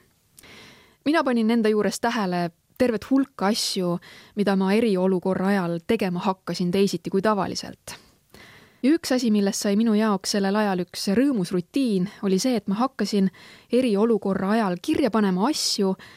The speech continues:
mille eest ma märkasin tänulik olla. Võtsin ühe märkmiku ja ei jätnud enne, kui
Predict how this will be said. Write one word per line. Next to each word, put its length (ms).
mille 320
eest 240
ma 140
märkasin 500
tänulik 520
olla. 280
Võtsin 320
ühe 80
märkmiku 720
ja 80
ei 160
jätnud 320
enne, 340
kui 460